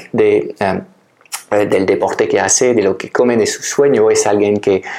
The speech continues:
a lo mejor medita, es alguien que a lo mejor lleva un diario, etcétera, etcétera. Entonces, estamos estableciendo una serie de rutinas que están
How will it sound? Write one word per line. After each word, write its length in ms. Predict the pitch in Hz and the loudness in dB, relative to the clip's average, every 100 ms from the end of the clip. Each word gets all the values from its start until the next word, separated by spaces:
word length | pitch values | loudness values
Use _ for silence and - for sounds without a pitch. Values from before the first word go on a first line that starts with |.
| - - | -10 -4
a 80 | |
lo 60 | 104 | -2
mejor 260 | 98 101 98 | -2 0 0
medita, 520 | 92 90 139 131 123 | 0 2 0 0 0
es 160 | 117 117 | 0 0
alguien 380 | 107 104 107 | 0 0 -2
que 100 | 104 | -2
a 40 | 98 | -2
lo 80 | 95 | -2
mejor 340 | 95 - 95 | -2 0 0
lleva 260 | 95 90 87 | 0 0 -2
un 120 | 90 | 0
diario, 340 | 110 113 123 | 0 2 0
etcétera, 520 | - - 139 135 135 127 | -2 -2 -2 0 2 0
etcétera. 500 | 123 156 151 104 90 | 0 0 0 -2 -2
Entonces, 500 | 101 107 110 101 - - - - - | -2 -2 -2 -2 -6 -14 -14 -16 -8
estamos 640 | - 113 - 127 131 - 127 | -4 -2 -2 -2 -2 -2 -2
estableciendo 800 | 120 131 120 117 - 127 127 | 0 0 0 0 0 0 0
una 180 | 135 110 | 0 0
serie 200 | 107 131 | 0 2
de 140 | 110 104 | 2 2
rutinas 580 | 104 98 160 127 127 | -2 0 0 2 -2
que 80 | - | -4
están 300 | - 120 110 | -4 -2 -4